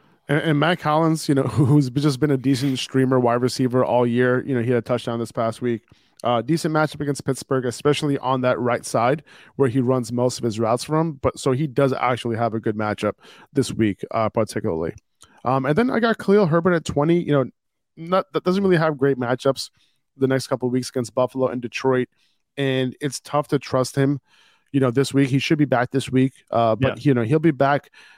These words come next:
Speaker 1: You know, if you need a, like, a what the heck flex play, obviously he's deeper than all these guys here. But my assumption is that he's gonna eat into David Montgomery's workload a little bit. We saw that he had big play potential.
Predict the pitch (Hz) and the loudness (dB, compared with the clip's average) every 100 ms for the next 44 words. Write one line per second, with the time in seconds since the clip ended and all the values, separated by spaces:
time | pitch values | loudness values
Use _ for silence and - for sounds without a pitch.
0 | _ - 135 117 135 208 208 190 131 117 | _ -2 0 2 0 0 2 4 2 0
1 | 110 127 135 123 127 - 123 123 - 139 | 0 0 2 0 0 -4 -4 -2 -2 2
2 | 135 123 131 123 120 151 110 101 143 - | 4 4 0 -2 -2 -2 -4 0 -2 0
3 | 110 107 _ _ - 131 - 135 135 117 | -2 -4 _ _ -4 -2 2 2 2 0
4 | 127 120 113 120 139 156 135 135 _ - | 2 2 2 2 2 0 -2 -2 _ -20
5 | - _ 139 143 165 175 156 131 123 135 | -20 _ -2 0 0 2 2 2 0 0
6 | 139 127 - 156 147 143 147 135 131 127 | 0 -2 0 -2 0 -2 -2 2 2 2
7 | 123 123 120 110 110 113 107 95 113 123 | 0 0 0 0 -2 0 -2 -2 -2 -2
8 | 127 - 131 147 143 127 127 - 120 120 | -2 0 0 2 0 0 0 0 -2 -2
9 | - 98 - 85 | -4 -4 -4 -6